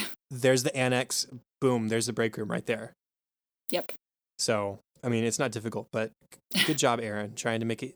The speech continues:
Speaker 2: simple. It's funny seeing Angela try and hold and handle Philip because the baby is literally half her size.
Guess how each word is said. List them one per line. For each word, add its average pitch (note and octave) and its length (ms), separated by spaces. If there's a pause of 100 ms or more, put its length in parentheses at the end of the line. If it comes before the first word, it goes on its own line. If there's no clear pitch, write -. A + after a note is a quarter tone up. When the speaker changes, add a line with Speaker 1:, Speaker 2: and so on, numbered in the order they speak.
Speaker 2:
simple. A2 420 (960)
It's C#3+ 140
funny C#3+ 320
seeing D3 340
Angela A#2+ 280
try A#2 240
and A2+ 360 (240)
hold A2+ 480
and A2+ 140
handle A2+ 280
Philip A2+ 360 (200)
because A2+ 800
the A#2+ 160
baby A#2 280
is A2+ 120
literally A2+ 300
half G#2+ 180
her A2+ 100
size. G#2 500